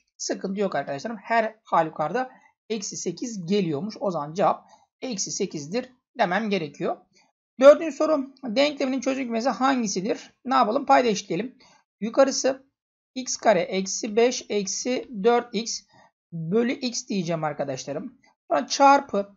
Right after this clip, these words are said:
şimdi altta da x kare artı iki artı üç x bölü x gelecek değil mi?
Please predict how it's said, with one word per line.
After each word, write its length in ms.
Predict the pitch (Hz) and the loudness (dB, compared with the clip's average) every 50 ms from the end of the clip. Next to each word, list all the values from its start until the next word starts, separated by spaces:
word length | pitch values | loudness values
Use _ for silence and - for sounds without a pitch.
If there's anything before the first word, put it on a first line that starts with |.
| _ _ _ _ _ | _ _ _ _ _
şimdi 140 | - - - - | -12 -12 0 4
altta 460 | 214 214 233 - - - 277 277 226 | 6 6 6 4 2 2 2 4 6
da 260 | 226 214 - - - _ | 6 6 6 2 -4 _
x 220 | 240 247 254 - | -10 -8 -8 -10
kare 260 | - - 240 226 185 - | 0 2 4 4 4 4
artı 680 | - - 175 175 170 165 160 - - - 247 - - - | 4 4 6 6 6 4 2 -4 -2 -2 -2 -2 -2 -6
iki 300 | 208 190 - - - - | -10 -10 -8 -8 -2 2
artı 440 | - 196 175 156 147 - - - - _ | 4 6 6 4 2 -2 -8 -16 -14 _
üç 200 | - 247 240 - | -10 -10 -8 -8
x 280 | 226 170 - - - - | -10 -10 -10 -14 -6 -4
bölü 160 | 202 214 247 | -2 -2 -2
x 300 | - - 240 202 - - | -4 -6 -6 -6 -6 -6
gelecek 440 | - - 147 143 - 143 147 - - | -6 -6 -6 -6 -8 -10 -10 -8 -6
değil 100 | 349 320 | -6 -4
mi? 180 | 147 139 - | -4 -6 -8